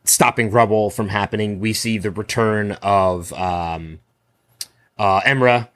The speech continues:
coming back and Brainy, uh, the Legion returning to this time a-, and helping out, which just seemingly seems to come out of nowhere. But I, I'm not arguing about it. It's,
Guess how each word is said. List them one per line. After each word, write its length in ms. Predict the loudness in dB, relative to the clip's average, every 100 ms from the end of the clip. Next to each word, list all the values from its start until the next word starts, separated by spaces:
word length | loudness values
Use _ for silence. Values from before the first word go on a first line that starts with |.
| _ _ -2
coming 280 | -2 0
back 300 | 2 2 2 0
and 160 | -2
Brainy, 560 | 2 2 2 -2 -4 -8 _
uh, 220 | -6 -4
the 160 | -4 -6
Legion 420 | -2 -2 -2 -4
returning 600 | -6 -4 0 2 0 -2
to 160 | -8 -6
this 240 | -4 -4
time 400 | -2 -6 -6 -10 _ -20 -20 _
a-, 40 | -8
and 340 | -6 -6 -8
helping 360 | -6 -6 -8 -8
out, 200 | -6 2
which 180 | 2 0 -16 _ _ _
just 400 | -4 -4 -4 -6
seemingly 580 | -4 0 0 0 -2 -2
seems 300 | -6 -6 -6
to 100 | -6
come 220 | -2 0
out 140 | 0 -2
of 100 | -4
nowhere. 580 | -2 -2 -2 -10 -16 -20 _ _ _ _ _ _ _ _ _ _
But 160 | -4 0
I, 160 | 0 0
I'm 200 | 2 4
not 160 | 4 4
arguing 520 | 4 4 2 0 -2
about 280 | -2 -2 0
it. 120 | 0
It's, 300 | -2 -4